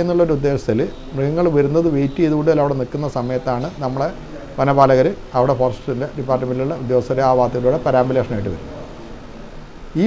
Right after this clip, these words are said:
ഓടി ഇവർ രക്ഷപ്പെട്ടെങ്കിലും തിരിച്ചു വന്നപ്പോൾ ഈ രണ്ട് തോക്കുകൾ കണ്ടു. അത് full loaded തോക്കുകളായിരുന്നു. അത്, അത് പ്രകാരം അവരത്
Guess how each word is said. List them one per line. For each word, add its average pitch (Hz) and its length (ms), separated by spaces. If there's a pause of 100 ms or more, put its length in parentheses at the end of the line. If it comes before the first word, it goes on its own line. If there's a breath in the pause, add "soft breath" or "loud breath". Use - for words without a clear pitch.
ഓടി 208 180 (280)
ഇവർ 185 120 (100)
രക്ഷപ്പെട്ടെങ്കിലും 170 600 (1300)
തിരിച്ചു 151 280
വന്നപ്പോൾ 180 340 (680)
ഈ - 20 (100)
രണ്ട് 156 260
തോക്കുകൾ 147 400
കണ്ടു. 110 220 (560)
അത് 170 140 (1200)
full 151 180 (180)
loaded 160 360
തോക്കുകളായിരുന്നു. 107 540 (2750)
അത്, 127 140 (420)
അത് 156 180
പ്രകാരം 170 380
അവരത് 165 280